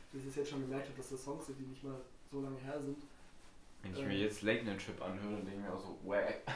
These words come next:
Speaker 1: <laughs> Nein, aber nicht mal von der Quali. Da hab, ich finde, das sind eigentlich wirklich Songs, die ich qualitativ hochwertig gemacht hab, so, weil ich
Speaker 2: Ja.
Speaker 1: mir ja wirklich mich alleine hingesetzt hab. Das war ja so mein Solo-Tape sozusagen von,
Speaker 2: Ja.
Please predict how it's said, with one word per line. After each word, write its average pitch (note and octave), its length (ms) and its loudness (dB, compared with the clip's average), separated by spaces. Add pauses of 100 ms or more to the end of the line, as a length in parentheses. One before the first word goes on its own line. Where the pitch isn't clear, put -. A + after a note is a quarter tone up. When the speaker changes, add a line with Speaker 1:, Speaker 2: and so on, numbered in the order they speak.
(300)
Speaker 1:
<laughs> C#3 600 -8
Nein, C#3 200 6
aber E3 140 6
nicht F3 120 0
mal F#3 60 2
von D#3+ 160 0
der D3 120 0
Quali. E3 360 2 (180)
Da C3+ 100 -8
hab, D3+ 140 -2
ich - 100 -8
finde, F3+ 200 6
das D#3 180 2
sind D#3 140 0
eigentlich D#3 160 0
wirklich D#3+ 240 -6
Songs, D#3 340 0
die D3+ 140 -6
ich - 100 -8
qualitativ D3+ 540 -4
hochwertig D#3 520 -4
gemacht C3 300 -4
hab, - 140 -4
so, C3 140 -2
weil C3 120 2
ich G2 60 2
Speaker 2:
Ja. G2 100 8
Speaker 1:
mir C3+ 60 6
ja C3+ 80 6
wirklich - 220 0
mich D3 160 2
alleine - 320 10
hingesetzt D3+ 400 -2
hab. D#3 80 2 (180)
Das - 80 -16
war C#3 80 4
ja C#3 80 6
so C#3 100 2
mein C3 180 4 (200)
Solo-Tape C3+ 580 6
sozusagen B2+ 480 0 (120)
von, G2+ 100 -8 (100)
Speaker 2:
Ja. F2 60 -6